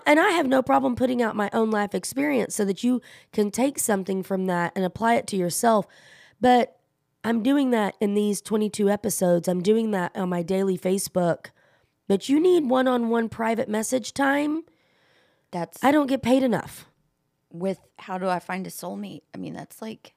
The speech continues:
Speaker 1: And that's where I got back to, like,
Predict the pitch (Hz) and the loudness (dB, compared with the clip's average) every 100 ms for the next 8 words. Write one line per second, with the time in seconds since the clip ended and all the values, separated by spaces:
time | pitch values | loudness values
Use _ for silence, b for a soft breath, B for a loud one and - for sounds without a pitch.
0 | _ b b b b b b b b b | _ b b b b b b b b b
1 | b b b _ - - - _ _ _ | b b b _ -10 -10 -18 _ _ _
2 | _ _ _ _ _ - - _ - 202 | _ _ _ _ _ -20 -20 _ -2 0
3 | 214 - 185 180 175 175 170 - - 175 | 0 -2 -2 -2 -4 -2 -6 -6 -6 -4
4 | 165 165 | -4 -6